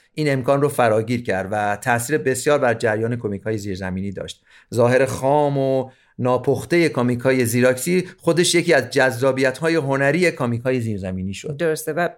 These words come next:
Speaker 2: بعد بیشتر چه موضوعاتی توش مطرح می‌شد؟
Speaker 1: موضوع مهم اون دهه یعنی جنگ ویتنام، مواد مخدر، موسیقی راک و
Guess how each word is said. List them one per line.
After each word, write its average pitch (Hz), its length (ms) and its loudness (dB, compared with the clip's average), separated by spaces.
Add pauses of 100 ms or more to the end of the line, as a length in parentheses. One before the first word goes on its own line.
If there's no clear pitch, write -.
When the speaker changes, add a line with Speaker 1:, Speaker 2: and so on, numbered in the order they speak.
Speaker 2:
بعد 214 240 0
بیشتر 214 320 0
چه 226 140 -2
موضوعاتی 170 480 0
توش 165 220 -6
مطرح 156 300 -2
می‌شد؟ 175 500 -2
Speaker 1:
موضوع 269 320 6
مهم 247 400 -2
اون 220 180 -4
دهه 190 260 0
یعنی 165 580 -2
جنگ 143 360 -2
ویتنام، 156 600 -4
مواد 120 320 -4
مخدر، 117 680 -6
موسیقی 117 500 -8
راک 143 540 0
و 127 60 -2